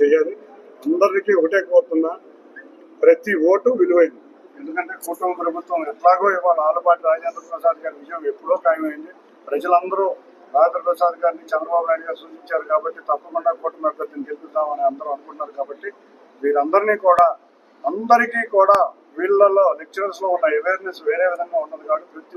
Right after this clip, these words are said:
ఒక్క గ్రాడ్యుయేట్ మీద కలిసి మన ప్రభుత్వం, మన ప్రజా ప్రభుత్వం యొక్క విజయాలు విన్నవించకుండా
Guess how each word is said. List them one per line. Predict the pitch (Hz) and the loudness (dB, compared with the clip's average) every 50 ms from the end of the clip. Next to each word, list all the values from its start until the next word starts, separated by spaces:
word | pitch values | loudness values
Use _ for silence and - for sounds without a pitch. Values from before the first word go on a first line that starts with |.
| 170 180 | -10 -10
ఒక్క | 175 - - 175 - - | -8 -6 -6 -6 -4 -2
గ్రాడ్యుయేట్ | 170 165 165 165 160 160 160 165 160 156 - 151 143 - - _ _ _ _ _ _ _ _ _ - | 0 0 0 -2 -4 -14 -16 -16 -14 -12 -10 -10 -10 -10 -12 _ _ _ _ _ _ _ _ _ -16
మీద | - - 143 139 135 - - - | -8 -4 -2 -2 -4 -4 -6 -2
కలిసి | 151 160 185 180 - - 247 254 - - - - - - - - - _ _ _ _ _ _ - - - - - - - | 0 0 0 -2 -4 -4 -4 -4 -4 -8 -16 -20 -20 -20 -20 -20 -20 _ _ _ _ _ _ -16 -14 -12 -12 -10 -6 -2
మన | - - - - - | 2 2 2 2 2
ప్రభుత్వం, | - 170 170 202 214 - - - 220 220 220 - _ _ _ _ _ _ _ _ _ - | 0 0 2 2 2 2 4 4 4 4 2 -2 _ _ _ _ _ _ _ _ _ -4
మన | 135 143 156 - - | -2 0 0 0 0
ప్రజా | 147 165 160 175 214 220 | 0 0 4 6 8 6
ప్రభుత్వం | 220 214 202 202 190 196 190 - 190 185 180 175 | 6 4 0 -4 -4 -6 -8 -6 -4 -4 -2 -2
యొక్క | 170 160 160 165 151 139 | -2 -2 -4 -8 -10 -10
విజయాలు | 151 151 151 180 196 202 202 202 196 180 | -10 -6 0 4 4 4 4 4 0 -4
విన్నవించకుండా | 165 170 180 180 180 185 180 185 185 180 180 175 180 185 | -6 -6 -6 -6 -6 -8 -10 -14 -14 -14 -8 -2 0 2